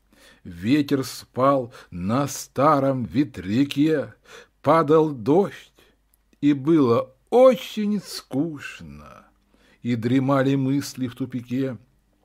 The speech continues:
Но взметнулись, вспыхнули зорницы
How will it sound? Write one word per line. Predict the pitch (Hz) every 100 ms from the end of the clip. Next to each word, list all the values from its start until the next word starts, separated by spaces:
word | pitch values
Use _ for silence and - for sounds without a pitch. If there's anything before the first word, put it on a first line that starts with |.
| _ _ -
Но | 123 147
взметнулись, | 123 139 156 147 117 131 175 151 127 - - - -
вспыхнули | - - - 143 185 - 143 143
зорницы | 120 131 160 156 135 135 175 - - 87 78